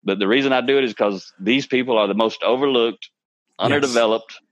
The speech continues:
Speaker 1: and quite
Speaker 2: Yes.
Speaker 1: often, most often, underappreciated. And, and I'm telling you, you know this. I got chills right now. That's when I know I'm saying something good. I think,
Speaker 2: Yeah.
Speaker 1: I think chills when God touches me, saying,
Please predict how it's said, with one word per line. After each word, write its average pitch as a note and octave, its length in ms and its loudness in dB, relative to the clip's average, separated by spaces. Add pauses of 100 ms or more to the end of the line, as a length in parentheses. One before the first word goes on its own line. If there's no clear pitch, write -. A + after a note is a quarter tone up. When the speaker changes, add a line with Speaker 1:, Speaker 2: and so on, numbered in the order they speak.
Speaker 1:
and F2 140 -10
quite D#3 260 2
Speaker 2:
Yes. - 20 0
Speaker 1:
often, D3+ 460 -2
most D#3+ 300 0
often, D3 420 -4 (180)
underappreciated. A2+ 880 -2 (540)
And, G2 220 -4 (340)
and G#2 100 -2
I'm A2+ 120 -2
telling D3+ 280 0
you, B2 80 0
you B2+ 200 -2
know D#3 180 2
this. G#2 260 0
I A2 60 0
got A2+ 220 0
chills A2 320 -2
right F2+ 140 0
now. F#2+ 160 -2
That's G#2 160 0
when A2 100 0
I G2+ 60 0
know G#2 180 2
I'm G2 100 -4
saying G#2+ 240 -2
something G2 240 -8
good. G#2 300 0 (100)
I F#2+ 100 -6
think, A2+ 240 0
Speaker 2:
Yeah. G2+ 220 0
Speaker 1:
I - 40 0
think B2+ 240 0
chills D3 280 2
when B2 160 0
God A#2+ 300 2
touches C#3+ 240 0
me, G2+ 80 0
saying, G#2+ 280 0